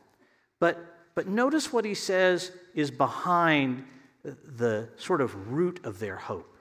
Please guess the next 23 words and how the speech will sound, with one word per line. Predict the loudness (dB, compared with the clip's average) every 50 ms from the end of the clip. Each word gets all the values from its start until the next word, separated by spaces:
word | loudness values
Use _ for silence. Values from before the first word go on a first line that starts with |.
| _ _ _ _ _ _ _ _ _ _ _ _ _ -8 -6
Uh, | -4 -2
let's | -2 -4 2 4
read | 4 4
it | 4 2
again. | 2 0 -2 -2
He | -4 -6
says, | -4 0 2 4 4 2 0 -4 -12 -18 -20 -20 _ _ _ _ _ _ _ _ _ _ _ _ _ _ _ _ _ _ _ _ _ _ _ _ -2
"We | 0 0 0 2
always | 2 4 4 6 4 4 4 4 4 2 0 -2
thank | 0 2 2 2 0 -2 -4 0
God | 2 4 6 8 6 6 4 2
the | -2
Father | -2 0 0 2 4 4 4 2 0 -4 -4
of | -4 -2 0 2
our | 2 2
Lord | 4 4 4 4 4 4
Jesus | 2 -2 -2 0 0 -2 -4 -4
Christ | -2 0 0 0 0 -4 -12 -14 -18 -18 -20 _ _ _ -6
when | -4 -2 0
we | 0 -2
pray | -2 -2 0 0 0 0
for | -4 -6 -8
you, | -8 -8 -12 -14